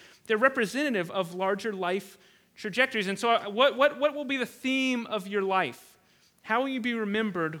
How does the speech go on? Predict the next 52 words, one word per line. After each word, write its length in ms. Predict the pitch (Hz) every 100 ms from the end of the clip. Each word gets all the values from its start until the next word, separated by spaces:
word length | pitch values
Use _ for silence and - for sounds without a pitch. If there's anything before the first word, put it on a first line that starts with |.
| -
when 160 | 180
you 160 | 185 214
lay 300 | 202 202 196
down 500 | 185 175 160 151 160 - _ _ _ _ -
and 160 | 175 160
breathe 360 | 175 185 175
your 200 | 170 165
last 560 | 160 165 160 160 - - _ -
breath? 480 | 160 175 143 135
And 100 | -
so 120 | 160 214
the 80 |
two 180 | 180 240
options 340 | 220 233 208 190
that 80 |
are 60 | 180
laid 180 | 190 196
forth 300 | - 226 202
in 60 |
our 60 | 180
passage, 420 | - 208 202 175
as 100 | 175
we'll 80 | 170
see, 600 | 156 - 277 208 190 214 - - -
are, 140 | 185
are 140 | 190 202
two 480 | 202 - 262 262 - - _ _ -
polar 360 | - 240 262 262
opposite 460 | 233 285 214 - -
life 300 | 190 202 -
trajectories. 600 | 247 185 262 262 220 190
And 60 |
most 220 | 202 214 -
basically, 420 | 277 - 226 214
there's 240 | 208 208 190
a 60 | 196
life 320 | 190 214 214
lived 220 | 214 220
for 220 | - 185
self, 600 | 160 - 202 240 330 - - _ _ _ _ _ _ _ -
a 60 |
life 260 | 165 208 214
concerned 400 | 214 190 214 220
with 160 | 196 180
yourself 600 | 165 - 214 254 262 -
and 180 | 170
your 180 | 165 226
wants 340 | 240 247 247 214
and 160 | 180
your 100 | 208
needs 300 | 226 226 196 214
only. 580 | 190 220 240 277 330